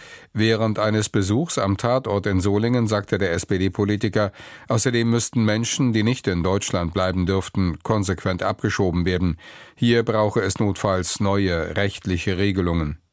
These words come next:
Auf dem Stadtfest in Solingen waren am Freitagabend drei Menschen mit einem Messer getötet worden. Acht Menschen wurden verletzt, vier davon schwer.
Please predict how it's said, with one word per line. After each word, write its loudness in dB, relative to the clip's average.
Auf -2
dem 0
Stadtfest 0
in 2
Solingen 2
waren 2
am 0
Freitagabend 0
drei 2
Menschen 0
mit 0
einem 2
Messer 0
getötet -2
worden. 0
Acht -2
Menschen 0
wurden 0
verletzt, -2
vier -2
davon -2
schwer. -2